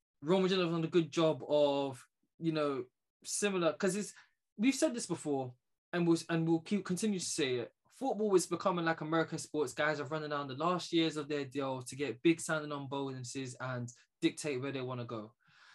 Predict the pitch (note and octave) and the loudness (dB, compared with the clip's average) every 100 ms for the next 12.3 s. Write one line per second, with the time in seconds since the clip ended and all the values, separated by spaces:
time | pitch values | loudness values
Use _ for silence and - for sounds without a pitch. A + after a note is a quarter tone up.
0 | - - E3 D3+ D3 - _ _ _ E3+ | -6 2 4 6 2 -2 _ _ _ 0
1 | E3 G3 F#3+ D#3 E3 D#3 E3 D3 C#3+ C3 | 4 4 4 2 6 4 4 0 -2 -2
2 | C#3+ C3+ C3+ - D3+ C3+ B2+ F3+ C#3+ C#3 | -4 -2 -4 -6 -8 -6 -4 -4 -4 -2
3 | D3 C3+ C#3+ C3+ D#3 D#3+ D#3+ D3 D3 C#3 | -2 -2 -6 -4 -4 -2 0 0 -2 -8
4 | B2+ C3 B2 - D#3+ C#3+ C3+ C#3+ C3+ B2+ | -6 -6 -6 -4 -4 -4 -6 -4 -6 -8
5 | C3+ B2 B2 - - C#3 D3 D#3+ E3+ E3 | -6 -6 -6 -12 -14 -10 -10 -6 -2 0
6 | D#3+ C3 - - _ _ D#3 D3 C#3+ C3 | 0 -2 -10 -18 _ _ 4 4 2 -2
7 | F3+ F3+ E3 D3+ D3 D3 C#3+ C3 E3+ D#3 | 4 6 6 4 2 2 0 0 0 2
8 | D3+ D3 D3+ C#3 C3+ A2+ - D#3 - - | 2 0 -4 -4 -2 -4 0 0 0 -6
9 | C3 B2+ D3+ C3 - C3+ B2+ A#2+ C3 D3 | -6 0 0 -2 -8 -8 -6 -8 -6 -6
10 | - C3+ A2+ - D#3 C3 E3 E3+ E3+ G3+ | -4 -6 -6 -8 -10 -4 0 2 2 0
11 | A#3+ - - _ _ _ _ _ - F#3 | -2 -12 -20 _ _ _ _ _ -4 -4
12 | F3 F#3+ G#3+ | -2 -4 -4